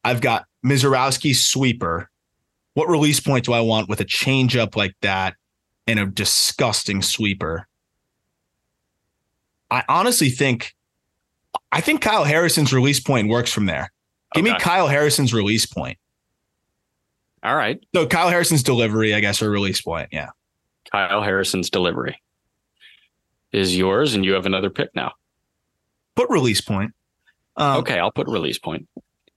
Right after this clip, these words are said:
Speaker 1: Next one, I'm gonna go.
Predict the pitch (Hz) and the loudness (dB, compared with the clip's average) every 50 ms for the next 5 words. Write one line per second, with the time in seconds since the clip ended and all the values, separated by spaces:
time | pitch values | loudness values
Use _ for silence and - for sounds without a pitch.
0 | - - - - - - - - 147 151 156 165 165 165 - - - - 165 160 | -10 -8 -8 -8 -8 -8 -4 -2 0 2 4 4 2 2 0 -2 -2 0 0 0
1 | 160 160 160 156 151 156 151 - - - 123 139 147 151 156 160 160 151 131 131 | 2 2 2 2 2 2 0 -2 -2 -2 -2 0 0 2 2 2 2 0 2 2
2 | 127 120 120 120 120 117 120 120 120 120 117 117 113 107 | 2 2 4 4 4 2 2 4 4 2 2 2 0 -2